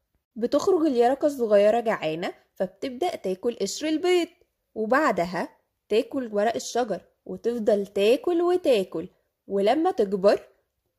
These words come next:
تحط خيوط حواليها وتتحول لشرنقة، ودي تالت مرحلة، مرحلة الشرنقة. بتفضل فترة مقفول عليها في الشرنقة، ولما تبقى جاهزة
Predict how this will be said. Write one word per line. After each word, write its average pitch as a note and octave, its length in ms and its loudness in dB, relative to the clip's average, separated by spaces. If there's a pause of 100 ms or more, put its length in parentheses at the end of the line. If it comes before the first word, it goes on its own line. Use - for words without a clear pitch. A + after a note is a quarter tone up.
(120)
تحط - 420 -4
خيوط C4 360 -8
حواليها G#3+ 720 -2 (380)
وتتحول G3 800 -2
لشرنقة، D#4+ 760 0 (880)
ودي B3+ 400 2 (420)
تالت E4 420 4
مرحلة، F#3 440 -8 (360)
مرحلة F#3 640 -2
الشرنقة. D#4+ 760 0 (300)
بتفضل F4+ 520 2
فترة D4+ 540 0
مقفول C#4 400 -4
عليها C4 420 0
في A#3+ 120 -6
الشرنقة، G3+ 560 -2 (220)
ولما G#3+ 360 4
تبقى C4+ 320 -2
جاهزة G#3+ 400 -2